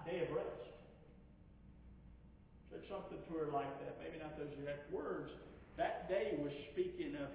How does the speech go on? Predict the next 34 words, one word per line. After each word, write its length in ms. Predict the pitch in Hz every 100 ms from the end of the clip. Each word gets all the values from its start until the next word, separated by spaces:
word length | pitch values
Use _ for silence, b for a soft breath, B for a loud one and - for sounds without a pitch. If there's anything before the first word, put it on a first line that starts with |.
| - -
him 240 | 226 156 131 135 151
and 120 | 139 - -
his 100 | 185 - 185
finished 400 | 170 147 135 - 214
work. 240 | 240 - - - B B B B -
And 260 | 143 147 151
we 160 | - - 202
enter 540 | 226 - 202 - - 196
into 380 | 180 185 - 160 - - -
his 240 | 226 220 - - - - - - - - - - - - -
finished 480 | 190 202 165 - -
work. 460 | 185 220 - - -
See, 140 | 175 160
we 120 | 170 160 -
cease 200 | 220 214 -
from 140 | 180 151 185
our 320 | 220 220 180
labors 480 | 226 190 143 131 - - B B -
and 160 | 151 160
we 260 | 160 160 202
enter 220 | 196 170
into 160 | 160
his. 320 | 151 214 202 156
And 120 | 156 156
see, 180 | 196 185 B B B B B
see, 100 | 202
there's 220 | 202 185 160
a, 280 | 175 175
there's 180 | 175 160
a 140 | 151 -
scripture 300 | 262 - 196
in 100 | 175
Hebrews. 440 | 220 180 165 147
I'm, 140 | 156